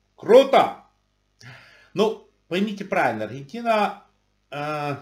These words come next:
такая немножко интересная страна. Я понимаю, вы там никогда не были. Возможно, слышали слово «перрон», не?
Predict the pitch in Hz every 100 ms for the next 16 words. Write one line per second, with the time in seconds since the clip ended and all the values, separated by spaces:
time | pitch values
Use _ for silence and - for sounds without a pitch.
0 | - _ _ 160 170 175 165 165 160 160
1 | 113 - 95 - 92 87 90 - 170 180
2 | 165 127 113 131 120 131 120 117 147 190
3 | 202 147 - _ _ _ _ - 175 226
4 | 262 226 247 262 214 214 - 196 190 165
5 | - 196 190 165 117 - _ _ - 151
6 | 233